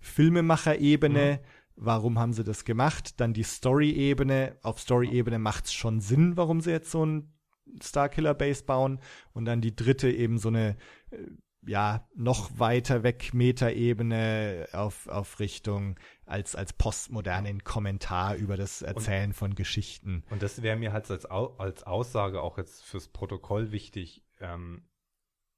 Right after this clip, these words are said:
Speaker 2: mir ist absolut klar, dass jemand, der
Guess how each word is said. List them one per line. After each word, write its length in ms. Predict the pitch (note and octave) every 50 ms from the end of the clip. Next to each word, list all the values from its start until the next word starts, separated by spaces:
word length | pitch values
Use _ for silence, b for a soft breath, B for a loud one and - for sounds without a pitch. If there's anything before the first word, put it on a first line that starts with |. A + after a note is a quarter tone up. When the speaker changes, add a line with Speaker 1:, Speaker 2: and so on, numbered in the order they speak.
| _ _ _
Speaker 2:
mir 240 | G#2+ G2+ G2+ G2+ G#2+
ist 120 | - -
absolut 460 | G#2 G2+ - - - - A#2 G#2+ -
klar, 480 | - - A2+ G2 G#2 A#2+ D3+ - - _ _ _ _ _ _ _ _ _ _ _
dass 240 | - G#2+ G2 - -
jemand, 580 | A2+ A2 A2+ A2 A2 A2 A2+ G#2+ - _ _ -
der 320 | G2 F#2+ F#2+ F#2+ F#2+ -